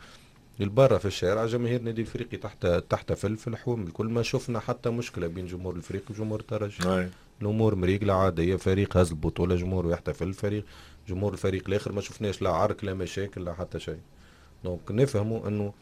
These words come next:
Speaker 1: فما خطاب معتمد من مسؤولين ومن لاعبين ومن بعض البلاتوات هو اللي قاعد يشنج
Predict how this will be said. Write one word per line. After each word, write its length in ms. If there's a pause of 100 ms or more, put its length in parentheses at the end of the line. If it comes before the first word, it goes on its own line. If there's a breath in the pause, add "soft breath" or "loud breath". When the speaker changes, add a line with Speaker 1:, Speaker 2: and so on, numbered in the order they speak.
(240 loud breath)
Speaker 1:
فما 340
خطاب 480
معتمد 580
من 160
مسؤولين 580
ومن 220
لاعبين 600
ومن 320
بعض 300
البلاتوات 680
هو 140
اللي 120
قاعد 280
يشنج 440